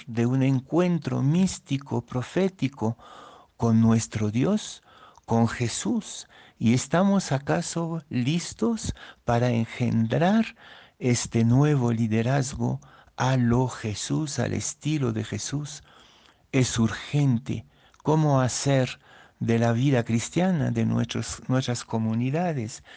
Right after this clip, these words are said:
escuela de experiencia mística del Espíritu,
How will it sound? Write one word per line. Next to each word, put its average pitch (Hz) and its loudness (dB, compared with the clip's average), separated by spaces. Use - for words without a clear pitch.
escuela 151 0
de 120 2
experiencia 123 2
mística 127 -2
del 101 -4
Espíritu, 139 -4